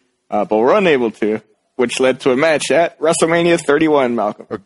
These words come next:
Speaker 2: can I mention how stupid the lead-up was?
Speaker 1: Yep,
Speaker 2: 'Cause
Speaker 1: please do.
Speaker 2: 'cause it was, like, literally Randy Orton saying, you know, if, you know,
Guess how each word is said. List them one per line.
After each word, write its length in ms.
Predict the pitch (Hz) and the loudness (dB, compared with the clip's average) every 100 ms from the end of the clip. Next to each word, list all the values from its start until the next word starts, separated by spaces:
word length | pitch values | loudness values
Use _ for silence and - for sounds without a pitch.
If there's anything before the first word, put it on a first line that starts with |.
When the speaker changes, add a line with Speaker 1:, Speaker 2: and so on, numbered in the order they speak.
| _ - | _ -4
Speaker 2:
can 100 | 147 | -2
I 100 | 214 | -2
mention 360 | 170 156 151 | -4 -4 -6
how 140 | 123 113 | -4 -4
stupid 520 | - - 107 107 98 _ _ _ _ - | -4 -8 -8 -8 -12 _ _ _ _ -6
the 140 | 101 | -6
lead-up 480 | 90 98 95 95 - | -4 -6 -4 -4 -6
was? 380 | 82 90 92 - _ _ - | -6 -6 -10 -20 _ _ -6
Speaker 1:
Yep, 680 | 151 143 160 233 _ _ - | 0 2 2 0 _ _ -2
Speaker 2:
'Cause 100 | 151 | 0
Speaker 1:
please 180 | 151 139 | 0 0
do. 260 | 139 113 - - | -2 -2 -6 -2
Speaker 2:
'cause 240 | 143 120 | -2 0
it 80 | 143 | 0
was, 240 | 151 127 | 0 2
like, 200 | 151 143 | 0 0
literally 840 | 165 240 254 208 170 151 135 120 - - - _ - | 0 0 4 2 4 0 0 -4 -8 -20 -20 _ -4
Randy 480 | 123 160 160 151 143 | 4 4 4 2 0
Orton 600 | 139 139 117 117 113 107 | 2 0 -2 -8 -10 -10
saying, 480 | - 131 123 120 120 _ 135 | -2 2 2 2 -2 _ -4
you 140 | 120 | 0
know, 160 | 117 - | 0 -2
if, 260 | 127 - _ _ _ _ | -10 -14 _ _ _ _
you 120 | |
know, 60 | 139 | -4